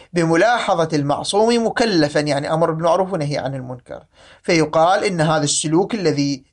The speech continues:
الآن جرى أمام الإمام، إن هذا السلوك لو لم يكن مرضياً منه لوجب عليه النهي عنه. ليش؟ لأنه معصوم،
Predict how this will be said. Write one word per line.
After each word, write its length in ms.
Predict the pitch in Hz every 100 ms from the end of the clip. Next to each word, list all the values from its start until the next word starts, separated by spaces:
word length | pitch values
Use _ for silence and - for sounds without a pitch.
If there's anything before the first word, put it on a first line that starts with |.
| 139
الآن 340 | 139 151 151
جرى 220 | 143 156
أمام 380 | 151 143 143 139
الإمام، 540 | 147 147 147 180 233 233 - -
إن 140 | 175 160
هذا 240 | 156 147
السلوك 540 | 147 - 147 185 226 196
لو 140 | 160
لم 180 | 147 147
يكن 280 | 147 147 147
مرضياً 520 | 139 139 143 143 143
منه 600 | 135 135 135 185 247 254 _ _ -
لوجب 520 | 151 147 175 233 233
عليه 540 | 226 214 226 247 208
النهي 400 | 220 220 226 214
عنه. 680 | 208 190 196 202 190 180 170 - _ _ _ _ _ _ _ _ _ -
ليش؟ 340 | 147 208 226 185
لأنه 360 | 147 151 151
معصوم، 680 | 160 147 156 226 254 277 262